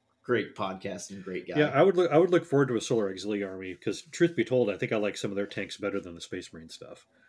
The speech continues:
Speaker 2: I think all the landers get looking a little samey, but the, there's some uniqueness to those Solar Auxilia tanks and old, you know, worn out designs and then new weird stuff. I, I think it would be pretty, pretty fun.
Speaker 1: Yeah,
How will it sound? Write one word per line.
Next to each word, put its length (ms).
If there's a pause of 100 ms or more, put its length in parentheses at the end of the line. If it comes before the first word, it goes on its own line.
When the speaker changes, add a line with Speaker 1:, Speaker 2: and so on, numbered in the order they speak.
(380)
Speaker 2:
I 40
think 160
all 120
the 220
landers 440
get 160
looking 220
a 40
little 180
samey, 540 (680)
but 160
the, 340 (180)
there's 200
some 140
uniqueness 520
to 100
those 240
Solar 480
Auxilia 360
tanks 440
and 220 (800)
old, 400 (360)
you 80
know, 80
worn 280
out 140
designs 640
and 120
then 220 (460)
new 240
weird 340
stuff. 480
I, 320
I 20
think 200
it 100 (120)
would 120
be 140 (240)
pretty, 160 (100)
pretty 160
fun. 240 (200)
Speaker 1:
Yeah, 260